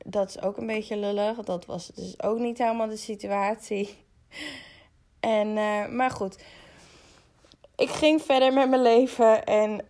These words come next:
ik ging er maar gewoon vanuit dat het een bevlieging was. En het was gewoon een lekker ding.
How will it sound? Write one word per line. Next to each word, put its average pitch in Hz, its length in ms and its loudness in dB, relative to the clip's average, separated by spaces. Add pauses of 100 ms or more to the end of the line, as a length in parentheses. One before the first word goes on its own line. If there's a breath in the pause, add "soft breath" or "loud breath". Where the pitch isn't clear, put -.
(500)
ik 220 180 -6
ging 214 260 -2
er 208 80 2
maar 196 260 2
gewoon 196 300 2
vanuit 175 420 0
dat 185 180 0
het 180 180 -10
een 165 120 -8
bevlieging 220 520 -2
was. 202 600 2
En 175 440 0
het - 160 -10
was 180 200 -4
gewoon 185 240 -4
een 170 100 -6
lekker - 240 -8
ding. 226 540 -2